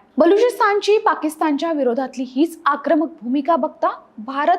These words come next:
पाक संघर्षाचा मुहूर्त साधत बलुचिस्तान आपली कित्येक वर्षापासूनची स्वतंत्र राष्ट्राची मागणी पूर्ण करून घेतोय की काय, अशी आता चिन्ह निर्माण झाली आहेत.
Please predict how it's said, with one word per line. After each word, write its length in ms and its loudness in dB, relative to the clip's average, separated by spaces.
पाक 180 -2
संघर्षाचा 760 -6
मुहूर्त 460 -6
साधत 540 -2
बलुचिस्तान 760 2
आपली 300 -4
कित्येक 540 -4
वर्षापासूनची 840 -2
स्वतंत्र 580 -2
राष्ट्राची 560 -2
मागणी 420 -4
पूर्ण 340 -6
करून 280 -2
घेतोय 340 -4
की 140 -6
काय, 260 -2
अशी 220 -8
आता 340 -4
चिन्ह 300 -4
निर्माण 380 -8
झाली 260 -8
आहेत. 160 -4